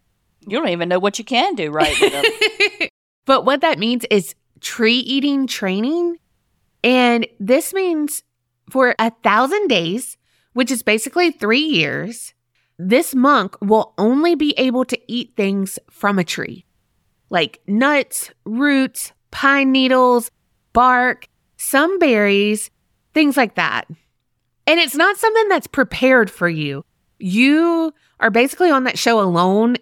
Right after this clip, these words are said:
Speaker 2: where you go to a mountain,
Speaker 1: No. Mm-mm.
Speaker 2: you forage for your food, and there's, like, a lot of exercise and stuff. Like, if you're not foraging for food, you're, like,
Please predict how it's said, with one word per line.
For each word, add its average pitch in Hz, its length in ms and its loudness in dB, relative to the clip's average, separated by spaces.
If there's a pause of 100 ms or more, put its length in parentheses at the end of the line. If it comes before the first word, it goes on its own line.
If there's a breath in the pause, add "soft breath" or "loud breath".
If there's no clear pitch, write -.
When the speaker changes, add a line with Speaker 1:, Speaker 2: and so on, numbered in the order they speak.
(200)
Speaker 2:
where 190 140 2
you 180 120 0
go 185 200 0
to 294 180 0
a 262 60 2
mountain, 220 680 0 (180 loud breath)
Speaker 1:
No. 170 60 -18
Mm-mm. 143 240 -18
Speaker 2:
you 202 140 0
forage 220 420 2
for 302 160 -2
your 285 220 0
food, 202 640 2 (480)
and 226 320 2 (100)
there's, 254 300 0
like, 339 240 0
a 202 100 0
lot 233 240 2
of 226 140 -2
exercise 190 560 -2
and 165 120 -4
stuff. - 280 -6
Like, 190 220 -4
if 175 140 -4
you're 220 200 2
not 370 260 0
foraging 277 760 2
for 202 160 0
food, 247 640 0
you're, 226 420 4
like, 214 260 -2